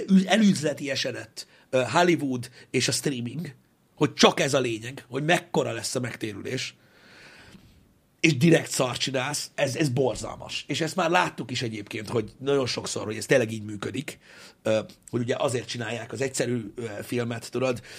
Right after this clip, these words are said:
a, a, a szokásos színészekkel, hogy a kínaiaknak tetszen, mert ott laknak a legtöbben, már nem, de most nem ez a lényeg. Ö, értitek? Tehát, hogy annyira el-, annyira, annyira üzletről szól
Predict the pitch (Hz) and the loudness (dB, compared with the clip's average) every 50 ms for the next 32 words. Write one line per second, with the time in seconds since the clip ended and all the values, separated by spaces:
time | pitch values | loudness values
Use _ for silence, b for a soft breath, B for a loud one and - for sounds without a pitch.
0 | B B - - 104 101 98 98 - - - 104 98 95 - - - - - 139 | B B -8 -6 -6 -4 -4 -6 -8 -8 -8 -6 -6 -8 -10 -10 -4 -2 -2 0
1 | - 147 135 127 - 135 - - 123 120 117 117 - - 120 - - 110 113 107 | 0 -2 -4 -4 -4 -6 -6 -4 -4 -4 -4 -4 -4 -4 -4 -4 -4 -6 -6 -6
2 | 101 - - - 135 123 117 117 117 110 - 120 110 - 117 113 - - 120 113 | -10 -12 -10 -6 -4 -4 -2 -2 -4 -4 -6 -6 -6 -4 -6 -6 -4 -6 -6 -6
3 | 110 110 113 110 - 117 101 113 104 - - 113 - - - 123 110 113 120 120 | -6 -6 -8 -8 -8 -8 -8 -10 -10 -10 -8 -8 -8 -6 -6 -6 -4 -2 -4 -4
4 | 117 b b b b - - - _ - 147 - 101 110 127 131 120 107 101 104 | -4 b b b b -20 -20 -20 _ -16 -12 -12 -8 -8 -6 -8 -8 -8 -10 -10
5 | - 123 120 110 107 107 127 165 185 175 - B B B B B B B B - | -8 -8 -8 -6 -6 -6 -4 -4 -4 -4 -6 B B B B B B B B 0
6 | 160 151 147 147 - - 160 156 123 117 117 104 - - - _ - 160 185 214 | 2 2 2 0 -2 0 2 2 2 0 -4 -8 -12 -14 -16 _ -6 -4 -4 -4
7 | - - _ _ _ _ _ _ _ _ - 214 247 247 247 220 180 175 - 165 | -6 -8 _ _ _ _ _ _ _ _ 2 2 6 6 8 6 6 6 4 2
8 | 165 160 - - 196 208 208 190 - - 190 202 196 190 165 147 180 160 131 117 | 2 2 2 2 4 6 6 6 6 6 6 8 8 8 8 8 6 4 6 4
9 | 143 123 120 127 120 113 113 - - - 107 101 95 98 - | 2 2 2 0 -2 0 0 0 0 0 -2 -4 -6 -8 -12